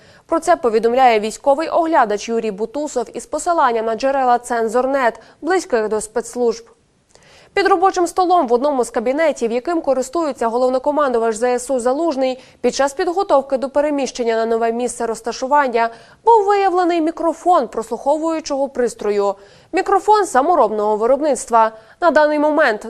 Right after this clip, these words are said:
не виявлений канал зв'язку та пристрій для запису та збереження інформації. Після виявлення мікрофону був проведений огляд і в інших приміщеннях штабу, інформує він.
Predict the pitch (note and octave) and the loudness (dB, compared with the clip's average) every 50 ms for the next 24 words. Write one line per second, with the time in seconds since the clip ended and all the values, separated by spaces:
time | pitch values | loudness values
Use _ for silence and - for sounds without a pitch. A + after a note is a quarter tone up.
0 | - C4 C#4+ D#4+ D4+ E4+ D#4 C4+ A3+ A3 G3+ A3 A3 A3 G#3+ G#3 G#3+ A3+ A3 A3 | 0 2 2 2 2 0 0 2 2 2 2 0 0 0 -2 -2 -2 -2 -2 0
1 | A3 A3 G#3 G#3+ G#3 A3+ A3 - - - D#4+ F4 F4 F#4 F4+ F4+ - C4+ A3 A3 | -2 -2 -2 -4 -6 -6 -6 -6 -6 -4 -4 -2 0 0 0 0 0 0 0 0
2 | A3 A3 - C4 C4 C4 D4 C#4+ B3 B3 G#3+ G#3 - A3+ A3 - A#3 - A#3+ A3+ | -2 -2 -4 -4 -2 0 -2 0 2 2 0 0 0 -4 -6 -4 -4 -4 -4 -4
3 | A3 A#3 B3+ B3 A3+ G#3+ G3 G#3+ G#3+ G3+ - - - G#3+ G3+ A#3+ A#3 A#3+ A#3+ A#3 | -2 -2 0 0 0 0 -2 -4 -4 -4 -6 -6 -10 -10 -8 -8 -4 -2 0 0
4 | A3 A3+ - A3+ G#3+ G#3+ A3 A3 G#3+ G#3+ - - - - _ _ _ _ _ _ | 0 -2 -4 -6 -2 0 0 0 0 -2 -8 -16 -20 -20 _ _ _ _ _ _
5 | - F#4+ F4+ - F#4 F4 D#4+ F#4 F#4 F4 D#4 B3+ B3+ B3 B3+ B3 B3 B3+ B3+ - | -4 -4 0 2 2 2 2 2 2 2 2 2 2 2 2 0 0 0 -2 -2
6 | C#4 C#4+ - - E4 E4 D4 A#3 G#3+ G3 A#3+ D4+ E4 - F#4+ F#4+ D#4+ D4+ C#4+ B3 | -4 -4 -2 -2 -2 0 0 0 0 0 -2 -4 -2 0 -2 0 2 2 2 2
7 | C4+ C4+ C#4+ D4+ - - G#3+ A3 A3 A3 A#3 A3+ - - C#4 D#4 - - C#4 C4 | 0 -2 -2 -4 -2 0 0 0 2 0 -2 -4 -4 -8 -8 -8 -6 -6 -6 -4
8 | A3+ G#3 - A#3+ A#3 A#3 - D4+ D4+ C4+ A#3 G#3+ G#3+ - - A3+ A3 G#3+ G#3 G3+ | -4 -4 -6 -6 -8 -6 -6 -6 -4 -4 -4 -6 -6 -6 -8 -6 -4 -4 -6 -6
9 | - - - C4+ B3 A#3 G#3 F#3+ A3+ A3+ A3 A3 A3 - - - - G4 F#4 E4+ | -8 -2 0 2 2 2 2 2 2 2 2 2 -2 -8 -16 -10 -6 -6 -6 -4
10 | - E4+ D4+ A#3+ G#3 G3+ G3+ G#3 G#3+ G#3 A3 A3+ G#3+ G#3 A3+ | -4 -4 -2 0 0 0 0 0 0 -2 0 -2 -2 -2 -2